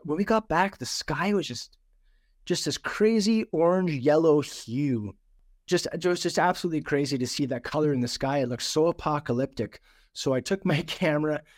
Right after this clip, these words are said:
and went out that afternoon when we got back, and I just went around town to take some eerie kind of apocalyptic type photos. And that's where this photo comes from. This is actually from the playground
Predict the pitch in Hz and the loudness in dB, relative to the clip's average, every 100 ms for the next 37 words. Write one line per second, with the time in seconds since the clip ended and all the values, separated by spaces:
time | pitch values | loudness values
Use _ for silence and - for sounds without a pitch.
0 | _ - 131 127 135 156 143 143 139 135 | _ -8 -4 2 2 4 4 4 2 2
1 | 131 123 127 131 127 120 110 120 113 113 | 2 -2 -4 -2 -2 -2 -2 -2 -2 -2
2 | 117 110 110 117 123 - 139 143 143 139 | -2 -2 -6 -2 -2 -4 -2 2 4 2
3 | 123 131 127 120 - 135 - 135 120 117 | 0 -2 0 -2 -2 -4 -2 -2 -2 -2
4 | 127 127 120 - _ _ - 131 120 117 | 0 0 -2 -6 _ _ -6 0 0 0
5 | - 127 - 131 - 117 - 110 - 135 | 0 -2 0 -2 -2 -4 -4 -4 -4 0
6 | 143 120 107 - - _ _ _ - 123 | 2 0 -2 -6 -14 _ _ _ -4 0
7 | 123 117 151 147 - 214 190 113 107 143 | 0 2 2 2 2 2 4 2 2 2
8 | 175 - 127 110 104 98 - 104 101 - | 2 -2 -4 -4 -6 -6 -6 -6 -6 -6
9 | 120 107 95 - _ _ _ _ _ _ | -6 -6 -8 -14 _ _ _ _ _ _
10 | _ 135 190 185 170 - 160 156 131 113 | _ 0 2 4 2 0 0 0 -2 -6
11 | - 139 139 127 120 113 113 | -6 0 2 2 2 2 0